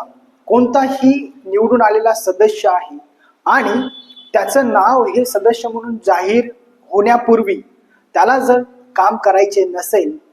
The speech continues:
आणि त्याने जर तसं राज्य निवडणूक आयोगाकडे कळवलेलं असेल किंवा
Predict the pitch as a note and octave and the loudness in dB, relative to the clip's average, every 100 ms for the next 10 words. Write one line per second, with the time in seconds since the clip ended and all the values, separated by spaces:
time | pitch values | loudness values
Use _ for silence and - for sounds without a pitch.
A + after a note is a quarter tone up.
0 | _ _ C#3+ G#3 A#3 A3+ F3 A3 C4 B3 | _ _ -2 0 0 0 0 2 2 2
1 | A#3+ - G#3+ - G3+ G3 - - G3+ G#3 | 0 0 -2 0 -2 -4 -10 -4 -2 -2
2 | A3 B3 A3+ G3+ G#3 G3+ G#3+ G#3+ G#3+ F#3 | 2 2 2 2 2 2 -2 -2 -2 -2
3 | F#3+ G3 - F#3 F#3+ F#3+ F#3+ G#3 B3+ C4 | -2 -4 -4 -4 -4 -2 2 4 4 2
4 | B3+ F#3+ - D#3 - _ _ - D4+ A3+ | 2 0 -2 -10 -12 _ _ -2 2 2
5 | G#3+ | 0